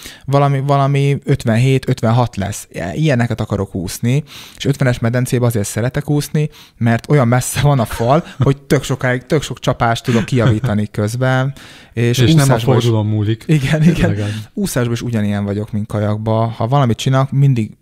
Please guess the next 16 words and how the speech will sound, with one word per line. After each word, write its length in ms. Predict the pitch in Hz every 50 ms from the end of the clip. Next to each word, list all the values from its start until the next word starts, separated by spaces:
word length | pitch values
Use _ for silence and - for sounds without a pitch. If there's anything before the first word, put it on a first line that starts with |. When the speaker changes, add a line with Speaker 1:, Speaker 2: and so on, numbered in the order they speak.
| _
Speaker 1:
előjön 280 | - 123 120 113 110 104
a 40 | 98
maximalizmus, 720 | 101 113 120 - - - 139 139 135 139 139 143 143 143 -
és 160 | 127 - - -
mindig 340 | - - 151 156 139 127 117
javítom 420 | 117 107 107 107 101 - - 104 104
magamat, 320 | 104 110 117 127 127 -
nem 120 | - 135
pedig 160 | 127 117 110 98
csak 160 | - 110 -
szenvedek 500 | - - 107 95 92 92 98 101 - -
edzésen, 420 | 101 101 113 110 113 - - 123
mint 160 | 117 117 120
mondjuk 200 | 123 113 110 110 -
sokan 220 | - - - 95
mások. 280 | - - - - -